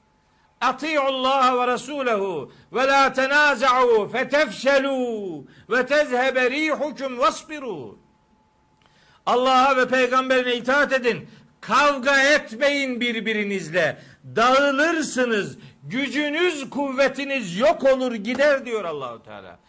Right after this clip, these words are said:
Vasbiru. Değerlerinize sadakatle sarılın. İstenen bu. Allah'ın emir buyrukları böyle. Biz hala yeni yeni gruplarla devam ediyoruz.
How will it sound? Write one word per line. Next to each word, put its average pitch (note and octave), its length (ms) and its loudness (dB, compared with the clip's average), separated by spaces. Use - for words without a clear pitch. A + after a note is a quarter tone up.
Vasbiru. B3+ 840 0
Değerlerinize B3+ 800 0
sadakatle B3+ 720 -2
sarılın. C4+ 540 -8
İstenen C4 600 -2
bu. D4 500 -6
Allah'ın B3+ 760 0
emir B3+ 460 0
buyrukları B3 720 -2
böyle. C4+ 500 0
Biz B3 220 -6
hala C4 1080 2
yeni C4 400 -4
yeni D4+ 260 -2
gruplarla A#3 960 -2
devam F#3+ 380 0
ediyoruz. G#2+ 360 -14